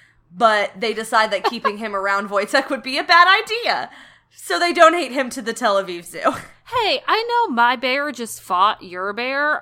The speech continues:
Speaker 2: Um, I'm not really happy that my bear lost. Ugh, that
Speaker 1: Yeah.
Speaker 2: guy. What,
Speaker 1: My
Speaker 2: what
Speaker 1: bear
Speaker 2: a
Speaker 1: sucks.
Speaker 2: weakling.
Speaker 1: Do you want my
Speaker 2: Such
Speaker 1: terrible,
Speaker 2: a
Speaker 1: terrible
Speaker 2: weakling.
Speaker 1: bear?
Speaker 2: Can you take him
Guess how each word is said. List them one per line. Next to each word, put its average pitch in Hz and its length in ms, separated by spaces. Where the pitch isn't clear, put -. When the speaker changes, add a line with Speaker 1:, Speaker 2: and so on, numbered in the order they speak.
Speaker 2:
Um, 208 340
I'm 262 140
not 440 160
really 359 240
happy 208 440
that 180 200
my 170 240
bear 175 260
lost. 151 640
Ugh, - 420
that 185 300
Speaker 1:
Yeah. 214 100
Speaker 2:
guy. 147 240
What, 233 240
Speaker 1:
My 285 60
Speaker 2:
what 320 80
Speaker 1:
bear 403 140
Speaker 2:
a 277 40
Speaker 1:
sucks. 185 180
Speaker 2:
weakling. 202 540
Speaker 1:
Do 254 140
you 302 240
want 262 260
my 269 160
Speaker 2:
Such - 300
Speaker 1:
terrible, 392 420
Speaker 2:
a 240 60
Speaker 1:
terrible 202 280
Speaker 2:
weakling. 190 120
Speaker 1:
bear? 170 480
Speaker 2:
Can 339 200
you 453 180
take - 380
him 311 240